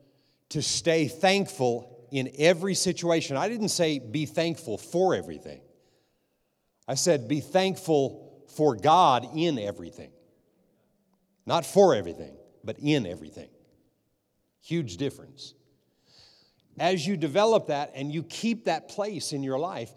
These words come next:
there's no end to what can evolve in your life that in the natural you,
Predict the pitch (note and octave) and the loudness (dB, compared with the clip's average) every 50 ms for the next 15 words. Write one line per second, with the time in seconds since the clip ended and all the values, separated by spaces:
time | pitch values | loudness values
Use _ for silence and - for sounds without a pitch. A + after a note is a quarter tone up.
0 | - - _ _ - C#3+ C#3 G#2+ A2+ D3 E3+ G#3 G#3+ F#3+ F#3+ G#3+ G#3+ F3+ A#2 G#2+ | -20 -20 _ _ -6 -6 -4 -4 -2 0 0 0 -2 -2 -6 -4 -4 -4 -4 -6
1 | G#2+ A#2+ C3 B2+ B2 - _ _ _ _ _ _ _ _ _ _ _ _ _ _ | -6 -8 -10 -12 -16 -20 _ _ _ _ _ _ _ _ _ _ _ _ _ _
2 | _ _ _ _ _ _ _ _ _ _ _ _ - E3 D#3+ D3+ D3+ C#3+ - - | _ _ _ _ _ _ _ _ _ _ _ _ -2 0 2 2 0 -2 -6 -10
3 | - C#3 A2+ B2 E3+ G3 G3+ G3 G3 - - - - - E3 D#3+ D3+ C#3+ C3+ A#2 | -14 -10 -2 2 4 4 4 4 0 -10 -18 -16 -10 -6 -4 -4 -2 -4 -4 -6
4 | - - - _ _ _ _ _ _ _ _ _ _ _ _ _ _ _ _ _ | -10 -16 -20 _ _ _ _ _ _ _ _ _ _ _ _ _ _ _ _ _
5 | _ _ _ _ E3 D#3 D3+ A#2+ G2+ F#2+ F2 F2 D#3 F3+ G#3 A#3 A#3 G3+ D3 B2+ | _ _ _ _ -4 -4 -4 -4 -4 -12 -4 2 4 6 6 8 8 8 8 6
6 | C3 C3 A#2+ A2+ F3 - F3+ D#3+ D#3+ D#3+ C3+ C#3 C#3+ C#3+ C#3+ D#3 F3 F#3+ F3+ D#3+ | 4 2 -2 -4 -6 -2 -2 -2 -2 0 0 2 2 2 2 2 0 0 0 -2
7 | D3 C#3+ - A#2+ A2 A2 D3 C#3+ C#3+ D3+ D#3 D3+ C#3 A#2+ B2+ B2+ C3 D#3+ E3+ F#3+ | -4 -4 -8 -10 -4 -4 -4 -4 -2 -4 -4 -4 -4 -4 -4 -4 -2 -2 -4 -4
8 | F#3+ - - - D3+ B2+ A#2+ A2+ G#2+ A#2 D#3 E3+ D#3+ D#3 D3 D3+ | -6 -8 -8 -6 -6 -6 -6 -8 -10 -6 -4 -4 -4 -4 -6 -8